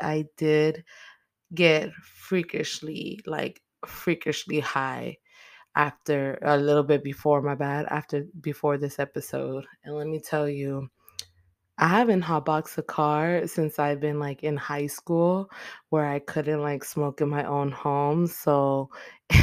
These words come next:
that just brings back a lot of memories. But let me tell you what we were rolling up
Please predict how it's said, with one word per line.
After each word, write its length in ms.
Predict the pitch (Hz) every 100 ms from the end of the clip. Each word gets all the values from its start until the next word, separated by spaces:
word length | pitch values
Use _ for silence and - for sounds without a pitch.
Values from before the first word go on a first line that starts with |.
| - 165 160
that 180 | 160 156
just 200 | 160 151
brings 240 | 156 143
back 200 | 143 139
a 60 | 143
lot 220 | 135 139
of 80 | 135
memories. 640 | 135 139 143 147 147 151
But 280 | 139 147 139 - - -
let 140 | 214
me 100 | 269
tell 220 | 269 - 156
you 180 | 147
what 160 | 147 143
we 140 | 147
were 360 | 143 143 139 139 - - _ _ _ -
rolling 360 | 156 147 147 143
up 280 | 143 135